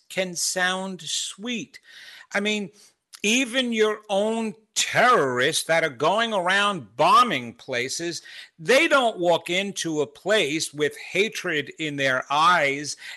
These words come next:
and, and, um, that knowing and, and giving signals of, "I'm about ready to detonate a bomb with all of you here." They don't do that.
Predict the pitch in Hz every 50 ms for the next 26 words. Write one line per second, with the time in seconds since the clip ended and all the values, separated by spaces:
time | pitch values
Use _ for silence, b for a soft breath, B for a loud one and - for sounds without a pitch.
0 | B - 160 165 165 156 165 - - 165 160 160 156 156 156 139 117 B B B
1 | B B B _ - 147 151 151 147 151 151 147 143 - 147 139 123 123 160 165
2 | 160 160 - 156 147 147 151 160 175 214 233 220 185 170 175 185 190 190 165 151
3 | 147 147 - 165 151 143 - 170 196 185 180 165 - - - - - - 185 208
4 | 175 185 185 180 175 165 165 160 135 - - - 151 151 151 151 147 B B B
5 | B B B - 226 269 285 277 262 180 214 208 208 202 196 190 190 202 214 220
6 | 214 180 143 - 160 156 123 - 180 202 196 - 180 175 175 180 180 170 151 123
7 | 104 98 147 165 190 202 190 156 147 147 151 151 156 147 - 160 175 190 185 170
8 | 151 113 127 139 135 127 113 - - 190 214 208 180 170 165 220 247 262 254 233
9 | 202 156 117 135 131 131 - 135 135 139 165 202 185 B